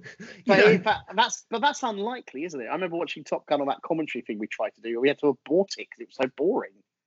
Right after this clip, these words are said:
Speaker 1: Like, nineteen seventeen is probably better. I don't know. I don't know.
Speaker 2: It's Top Gun.
Speaker 1: I'm hoping Maverick's good. I'm hoping Maverick's good. Like, I don't know.
Speaker 2: Mate, Maverick to me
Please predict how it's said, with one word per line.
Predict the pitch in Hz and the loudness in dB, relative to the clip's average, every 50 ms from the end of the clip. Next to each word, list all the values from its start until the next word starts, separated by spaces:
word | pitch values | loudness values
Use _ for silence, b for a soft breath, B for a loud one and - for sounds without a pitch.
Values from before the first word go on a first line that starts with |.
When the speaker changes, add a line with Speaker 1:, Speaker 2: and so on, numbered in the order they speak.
| _ _ - | _ _ 4
Speaker 1:
Like, | 135 139 127 131 - - b b b b b _ _ - 190 175 175 151 | 6 6 6 4 0 -10 b b b b b _ _ -18 -16 -14 0 4
nineteen | 208 208 214 - - 202 | 6 6 6 4 2 -2
seventeen | - 208 185 - - 185 | -2 -2 -2 -2 -4 -4
is | 175 - | -4 -6
probably | - - - 190 156 156 - 165 170 151 | -6 -4 -2 -2 -2 -2 -2 -2 0 2
better. | - 196 202 - - 113 | 2 0 0 0 -2 -8
I | 104 110 160 | -6 -2 -2
don't | 220 170 - | 0 -2 -2
know. | - 107 - 226 _ _ _ _ _ _ _ _ - | -4 -10 -14 -14 _ _ _ _ _ _ _ _ -8
I | - - | -2 2
don't | - 208 185 - | 2 2 2 2
know. | 190 294 262 123 107 - _ _ _ _ _ - | -2 -2 -4 -4 -8 -12 _ _ _ _ _ -20
Speaker 2:
It's | 127 - _ _ | -20 -20 _ _
Top | 143 131 139 | -18 -10 -2
Gun. | - 151 | 2 2
Speaker 1:
I'm | 165 | 4
hoping | 160 233 - - 151 139 135 | 6 4 4 4 2 0 4
Maverick's | 147 196 202 - 117 - - - - _ - | 4 4 4 2 -2 -8 -12 -18 -20 _ -14
good. | - 107 - - _ _ _ - | -14 -14 -14 -14 _ _ _ -12
I'm | 135 151 | -6 -2
hoping | 190 220 185 135 98 | -2 -2 -2 -2 -2
Maverick's | 110 147 165 156 90 - - - | -2 -4 -4 -4 -8 -14 -16 -18
good. | - 107 120 - _ - | -16 -16 -16 -10 _ -4
Like, | 117 104 127 - - | -2 -2 -2 -2 -2
I | 185 | -4
don't | 165 156 | -2 -4
know. | - | -4
Speaker 2:
Mate, | 262 156 147 139 120 - _ _ _ _ _ _ - | -2 -2 -2 -4 -4 -10 _ _ _ _ _ _ -2
Maverick | 143 185 208 208 - 226 214 - | 2 4 4 4 4 4 2 2
to | - 170 | 0 -2
me | 180 180 165 139 131 | 0 2 2 0 -2